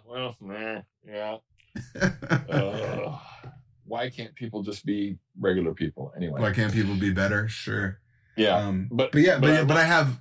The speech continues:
Speaker 2: every Superman origin story sitting here, and the one I'm never going to get is Frank Miller's Superman Year One, 'cause it's just so bad.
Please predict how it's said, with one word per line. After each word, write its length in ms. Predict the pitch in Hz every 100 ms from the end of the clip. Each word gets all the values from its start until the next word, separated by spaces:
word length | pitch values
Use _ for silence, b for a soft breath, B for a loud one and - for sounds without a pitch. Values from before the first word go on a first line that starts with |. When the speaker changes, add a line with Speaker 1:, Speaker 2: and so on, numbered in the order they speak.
| -
Speaker 2:
every 280 | 147 147 175
Superman 520 | - 160 143 135 123
origin 440 | 131 208 170 117 104
story 320 | - 98 98
sitting 340 | 113 98 101
here, 300 | 101 101 110 B B
and 140 | 120 127
the 80 |
one 220 | 127 151 156
I'm 180 | 123
never 300 | 117 113 120
going 240 | 117 117 120
to 100 | 131
get 380 | 127 185 135 110
is 180 | 117 -
Frank 300 | 120 113 117
Miller's 380 | 110 110 117 123
Superman 440 | 117 117 117 117
Year 140 | 123
One, 340 | 131 185 185 123 -
'cause 240 | - 139
it's 100 | 139
just 300 | 139 147 - B B
so 520 | - - - 147 202
bad. 560 | 135 95 85 82 107